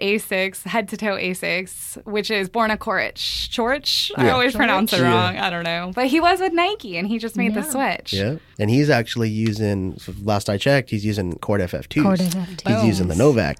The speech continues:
Speaker 2: indoor shoe. So, yeah, he looks good in asics. He's rocking the F F twos. I mean,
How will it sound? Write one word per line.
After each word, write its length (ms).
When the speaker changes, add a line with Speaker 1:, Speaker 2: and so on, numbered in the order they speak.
Speaker 2:
indoor 320
shoe. 280
So, 260
yeah, 240
he 100
looks 160
good 160
in 60
asics. 540
He's 240
rocking 260
the 100
F 140
F 140
twos. 560
I 120
mean, 240